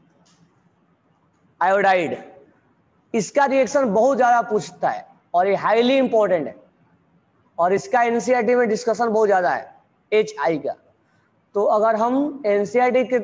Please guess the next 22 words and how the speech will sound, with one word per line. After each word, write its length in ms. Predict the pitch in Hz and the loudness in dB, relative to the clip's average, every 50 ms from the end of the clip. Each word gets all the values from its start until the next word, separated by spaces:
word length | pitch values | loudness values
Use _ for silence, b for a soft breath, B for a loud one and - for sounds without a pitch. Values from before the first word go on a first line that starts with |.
| - - - - 233 | -6 -12 -10 -4 -2
अनुसार 300 | 214 208 196 226 220 226 | -2 0 0 0 0 0
से 140 | 196 240 220 | 0 -2 0
देखें 300 | 190 226 214 185 240 220 | 0 0 0 0 0 -2
तो 60 | 196 - - | -2 -2 0
एचआई 340 | 220 220 214 214 247 220 220 | 0 0 2 2 0 2 2
वाला 180 | 226 226 220 | 2 2 2
reaction 420 | 220 202 214 208 202 233 247 254 247 - | 2 2 2 0 0 -2 -4 -6 -8 -8
बहुत 320 | 175 156 180 196 208 208 | -4 0 2 2 2 2
ज्यादा 200 | 190 196 180 175 | 2 2 2 2
important 480 | 170 170 170 165 151 151 135 143 127 113 | 0 0 0 -2 -2 -2 -2 -4 -6 -8
है, 60 | 107 - b b b b b b b | -10 -16 b b b b b b b
यानी 120 | 160 165 185 | -2 0 2
ether 400 | 190 190 190 196 - 220 240 247 | 2 2 0 -2 0 0 0 2
में 140 | 240 240 254 | 2 2 2
एक 300 | 262 269 233 196 - - | 2 2 0 0 0 -2
विलियमसन 600 | 180 180 185 190 202 208 208 208 208 247 247 240 | -2 0 2 2 2 2 0 0 -2 -2 -2 0
synthesis 560 | 214 233 233 196 226 214 190 247 262 254 - - - | 0 0 0 0 0 0 0 0 0 -2 -4 -2 0
और 140 | 190 190 | 0 2
एक 320 | 185 185 175 180 - - - 214 | 2 0 -2 -2 -8 -6 0 0
एचआई 440 | 214 214 214 - 208 190 196 196 | 0 0 0 -2 -4 -2 0 0
का 120 | 175 - 190 | 0 0 0
reaction 520 | 175 160 170 160 - - - 175 151 127 | 0 0 -2 -2 -2 -4 -4 -4 -4 -4